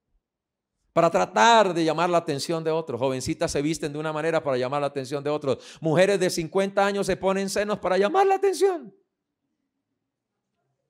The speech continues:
La eterna adolescencia.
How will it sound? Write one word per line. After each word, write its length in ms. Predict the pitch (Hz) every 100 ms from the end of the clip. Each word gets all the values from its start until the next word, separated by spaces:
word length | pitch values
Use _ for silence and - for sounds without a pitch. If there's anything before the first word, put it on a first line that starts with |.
| _ 143 143 143 _ _ _ _ _ _ _ _ _ _ _ _ _ _ _ _ _
La 220 | 135 156 180
eterna 460 | 185 240 247 240
adolescencia. 1080 | 226 214 196 240 240 220 - 139 107 - 107